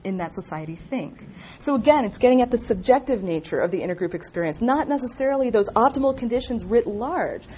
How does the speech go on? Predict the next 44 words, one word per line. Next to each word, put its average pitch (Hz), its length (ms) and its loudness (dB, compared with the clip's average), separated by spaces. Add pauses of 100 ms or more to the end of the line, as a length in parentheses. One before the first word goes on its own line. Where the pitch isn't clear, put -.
(220)
but 240 80 -2
the 254 100 -2
extent 302 340 0
to - 60 -14
which 277 180 -8
you 233 60 -10
believe 226 260 -6
those 226 160 -2
are 208 80 0
truly 302 380 -4
internalized 233 640 -6 (320)
by 208 220 0
the 208 260 -8
other 180 220 -4
groups 165 300 -10
that - 100 -10
you're 165 80 -10
going 160 180 -10
to 156 60 -12
be 160 80 -12
interacting - 480 -16
with. - 340 -16 (1200)
So 320 180 0
now, 226 400 -2
so - 220 -4
we've 254 160 0
started 277 260 0
also 277 300 -2
looking 269 240 -4
at - 60 -4
normative 277 460 -2
influences 147 720 -6 (280)
involved 226 420 0
in 226 80 -2
intergroup 196 340 -6
contact 180 420 -8
effects. 311 440 -2 (300)
So - 140 0
rather 269 280 2
than 254 180 0
focusing 254 520 -2
so 294 320 0
heavily 240 540 -2
on 208 300 -4